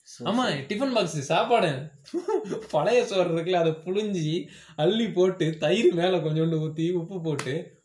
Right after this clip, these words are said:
Speaker 2: ஊறுகாய், ஆ, ஊறுகாய், நம்ம வீட்டுல எப்பவும் ஊறுகாய், ஊறுகாய் வச்சு டிஃபன் பாக்ஸ்ல கொடுத்துட்டாங்க.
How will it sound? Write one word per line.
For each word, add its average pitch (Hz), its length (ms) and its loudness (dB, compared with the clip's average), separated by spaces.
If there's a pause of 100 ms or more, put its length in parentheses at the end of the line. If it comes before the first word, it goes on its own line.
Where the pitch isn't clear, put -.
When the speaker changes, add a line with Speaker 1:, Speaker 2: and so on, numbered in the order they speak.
(120)
Speaker 2:
ஊறுகாய், 208 480 -2
ஆ, 180 160 -2
ஊறுகாய், 156 720 -4 (340)
நம்ம 180 160 -6
வீட்டுல 196 160 -6
எப்பவும் 175 220 -4
ஊறுகாய், 175 320 -2
ஊறுகாய் 233 320 -4
வச்சு 165 200 -4
டிஃபன் - 20 -8
பாக்ஸ்ல 185 460 -4
கொடுத்துட்டாங்க. 156 460 -2